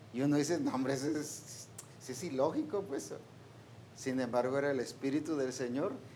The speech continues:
que estaba guiando a que eso se hiciera. No por los resultados, sino por la guía del Espíritu.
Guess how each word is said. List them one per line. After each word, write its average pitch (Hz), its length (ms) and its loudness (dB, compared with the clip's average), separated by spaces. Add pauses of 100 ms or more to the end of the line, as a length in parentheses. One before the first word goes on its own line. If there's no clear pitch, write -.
(220)
que 135 80 4
estaba 127 400 4
guiando 139 420 2
a 147 80 -4
que 104 160 -4
eso 120 220 -6
se 131 120 -6
hiciera. 208 360 -2 (1700)
No 143 220 4
por 185 140 6
los 180 160 6
resultados, 151 640 4
sino 117 240 -6
por 110 340 -2
la 110 220 0
guía 139 320 2
del 110 160 -4
Espíritu. 107 480 -8